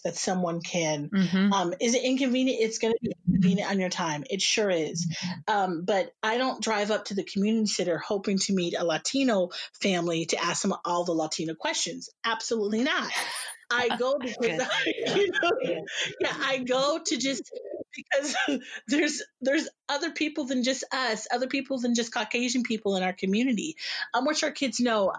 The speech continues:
Speaker 1: And, and, and I want them to have that viewpoint. And, and not only this, there's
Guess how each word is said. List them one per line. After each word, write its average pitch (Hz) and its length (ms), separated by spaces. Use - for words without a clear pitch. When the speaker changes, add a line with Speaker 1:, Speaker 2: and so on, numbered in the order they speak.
Speaker 1:
And, 185 240
and, 214 300
and 214 120
I 214 80
want 220 320
them 247 140
to 220 80
have 208 560
that 196 340
viewpoint. 247 440
And, 262 220
and 302 200
not 359 180
only 285 140
this, 254 340
there's 311 160